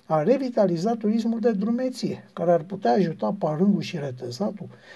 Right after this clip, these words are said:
Buila Vânturarița, Bihor Vlădeasa, Sasca Română, Măcinu sau Munții Neamțului ori Grohotiș să se dezvolte și să producă bani fără defrișarea pădurilor.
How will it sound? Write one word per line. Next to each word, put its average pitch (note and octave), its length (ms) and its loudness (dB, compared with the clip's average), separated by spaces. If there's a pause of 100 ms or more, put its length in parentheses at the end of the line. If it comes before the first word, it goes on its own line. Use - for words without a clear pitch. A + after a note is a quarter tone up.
(180)
Buila A#3 380 6
Vânturarița, E3 840 0
Bihor F#3+ 340 -2
Vlădeasa, F3+ 600 2 (320)
Sasca A#3+ 460 4
Română, D#3 540 2
Măcinu F3+ 540 2
sau F#3+ 200 2
Munții G3 300 2
Neamțului F#3 460 2
ori D3 140 -2
Grohotiș F3+ 640 -2
să - 180 -4
se G3+ 180 2
dezvolte G3 560 2
și - 80 0
să F#3 100 0
producă F#3 540 0
bani G#3 300 0 (100)
fără B3 240 2
defrișarea F#3 600 0
pădurilor. B2 640 -10